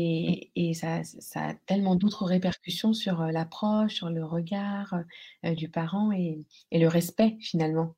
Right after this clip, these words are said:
Speaker 2: de ce qu'est
Speaker 1: C'est ça.
Speaker 2: l'enfant, heu, lui-même.
Speaker 1: Complètement.
Speaker 2: Ouais, complètement.
Speaker 1: Mmh mh.
Speaker 2: Donc là, on a, on a vu un peu le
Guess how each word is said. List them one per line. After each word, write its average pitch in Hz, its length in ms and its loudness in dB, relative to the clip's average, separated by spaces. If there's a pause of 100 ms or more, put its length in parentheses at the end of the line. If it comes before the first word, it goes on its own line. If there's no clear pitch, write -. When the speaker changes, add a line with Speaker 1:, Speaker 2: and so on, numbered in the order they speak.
(140)
Speaker 2:
de 165 80 0
ce 165 100 -8
qu'est 175 140 -2 (140)
Speaker 1:
C'est 165 140 -2
ça. 175 100 -2
Speaker 2:
l'enfant, 170 140 -4
heu, 165 180 -2
lui-même. 165 500 0 (680)
Speaker 1:
Complètement. 170 460 0
Speaker 2:
Ouais, 175 120 -6
complètement. 185 540 -4 (680)
Speaker 1:
Mmh 190 60 0 (100)
mh. 190 60 -6 (300)
Speaker 2:
Donc 202 180 4
là, 233 140 6
on 214 120 8
a, 180 160 4
on 180 120 4
a 180 120 8
vu 175 160 2
un 185 120 4
peu - 160 -8
le - 80 -12